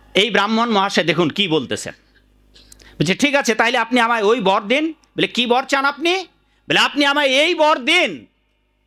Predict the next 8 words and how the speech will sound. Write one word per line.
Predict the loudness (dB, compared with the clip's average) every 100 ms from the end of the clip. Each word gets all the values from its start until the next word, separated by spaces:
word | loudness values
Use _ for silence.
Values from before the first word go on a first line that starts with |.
| _ _ _ _ _ _ -2
যে | 0 0 0
আমার | 0 2 0
স্ত্রী | -2 -6 -2 0
যে | 0 0
স্বর্গে | 0 0 0 -2 -2
গিয়েছে, | 0 0 0 -2 -4 -10 _ _ _ _ _
সে | -6 0 2 2
যেন | 2 0